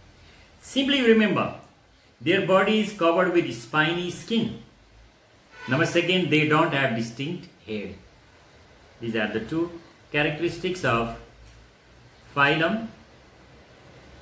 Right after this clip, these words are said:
Echinodermata. Then, what are the examples of the animals that belong to phylum, um, Echinodermata? Starfish,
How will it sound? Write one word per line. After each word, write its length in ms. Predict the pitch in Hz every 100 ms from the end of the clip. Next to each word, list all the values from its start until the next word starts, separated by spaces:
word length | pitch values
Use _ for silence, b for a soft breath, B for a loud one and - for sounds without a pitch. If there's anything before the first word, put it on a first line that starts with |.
| - - - - - -
Echinodermata. 1500 | 139 127 110 107 117 92 - 104 101 95 92 90 113 101 90 - - - - - - - - - -
Then, 480 | 147 165 175 175 - - - - - - - - - - -
what 140 | 190
are 60 | 226
the 120 | 196
examples 520 | 190 202 220 226 226
of 140 | 196 185
the 80 |
animals 400 | 175 180 175 175 170
that 180 | 156
belong 220 | 151 160 151
to 80 |
phylum, 520 | 147 143 147 139 139 123
um, 520 | 117 117 113 113 113 - - - - - - - - - - - -
Echinodermata? 840 | - 156 156 156 156 156 165 208 - - - - -
Starfish, 880 | - 135 120 107 101 - 196 -